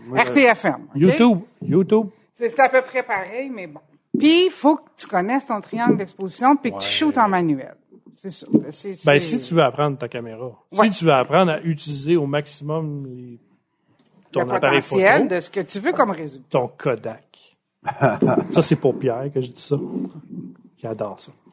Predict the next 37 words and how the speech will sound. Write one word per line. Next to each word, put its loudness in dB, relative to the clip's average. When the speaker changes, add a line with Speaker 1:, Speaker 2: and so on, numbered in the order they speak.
Speaker 2:
<laughs> 2
C'est -20
comme 6
le 6
frigidaire. -2
Speaker 3:
Ouais. -6
Moi, -2
je -6
fais -4
cuire -2
mes -4
pâtes -6
dessus. -20
Speaker 2:
Hum. 6
Sur -12
ton 2
frigidaire ? 2
Speaker 3:
J'essaie -2
de 4
revenir 4
sur -4
ta 2
joke 2
de -6
tout 6
Speaker 2:
Ah, 6
Speaker 3:
à 6
l'heure. 4
Speaker 2:
ok, 2
mais 2
pas. 4
Speaker 1:
<laughs> -20
Ah, 8
c'est 2
une -4
nouvelle -2
sauce ? -10